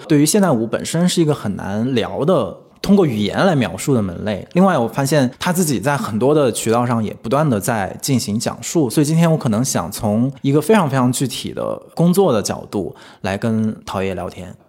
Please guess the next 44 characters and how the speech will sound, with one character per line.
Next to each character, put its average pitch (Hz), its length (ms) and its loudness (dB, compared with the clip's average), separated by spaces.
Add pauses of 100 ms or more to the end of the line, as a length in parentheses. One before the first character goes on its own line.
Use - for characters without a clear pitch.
首 165 160 0
先 208 120 6
第 240 120 4
一 285 60 4
个 262 100 4
是 - 160 0
我 135 140 4
发 202 160 0
现 214 400 0
其 180 140 2
实 220 100 4
就 220 100 4
疫 220 140 4
情 131 180 0
以 147 60 0
来 85 260 -2
吧， 107 220 -2
就 170 80 0
整 139 120 0
个 107 60 0
逃 127 200 -2
生 175 100 2
体 104 240 -6
发 147 140 -2
生 165 180 0
了 151 80 2
一 139 80 0
个 143 140 0
很 101 120 -8
大 127 140 0
的 147 60 2
变 180 220 2
化， 117 220 -2
就 120 120 -6
是 123 160 -6
在 123 260 0
国 110 160 -2
内 131 160 2
的 117 80 2
演 92 180 -4
出 135 320 -2
和 101 280 -4
活 101 180 -6
动 123 320 0